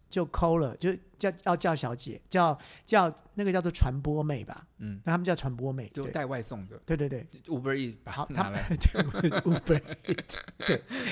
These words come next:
Speaker 1: 然后就可以先看，先看照片啊。
Speaker 2: 他们真的是 Uber Eats。
Speaker 1: 我看他就先，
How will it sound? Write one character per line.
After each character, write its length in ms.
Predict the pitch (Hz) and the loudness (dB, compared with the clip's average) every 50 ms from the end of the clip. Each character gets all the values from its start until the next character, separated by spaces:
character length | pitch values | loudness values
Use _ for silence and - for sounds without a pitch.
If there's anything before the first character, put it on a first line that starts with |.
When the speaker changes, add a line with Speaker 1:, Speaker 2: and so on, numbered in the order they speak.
| - - - - - | -4 -6 -8 -8 2
Speaker 1:
然 120 | - 185 208 | 4 6 6
后 40 | |
就 140 | 240 262 269 | 6 4 2
可 100 | 180 226 | 4 4
以 140 | 220 190 - | 4 4 4
先 220 | - - 220 208 | 2 0 0 0
看， 260 | 214 214 220 202 185 180 | 2 0 0 0 0 -2
先 160 | - 214 196 | -2 -2 0
看 160 | 196 208 185 | 2 2 2
照 140 | - 196 180 | 4 4 4
片 180 | 160 185 190 180 170 | 4 4 4 4 4
啊。 60 | 165 | 2
Speaker 2:
他 100 | 165 160 | 2 2
们 0 | |
真 100 | 131 113 | 2 6
的 140 | - 120 113 | 6 6 6
是 60 | 120 | 6
Uber 40 | - - | 0 -4
Eats。 680 | 107 101 113 139 151 127 - - - - - - - | -6 -6 -4 -4 -6 -6 -6 -4 -4 -4 -2 0 0
Speaker 1:
我 60 | 151 160 | 2 4
看 160 | 208 202 196 | 4 4 4
他 80 | 226 | 4
就 100 | 247 220 | 4 2
先， 160 | 202 214 220 | 2 2 2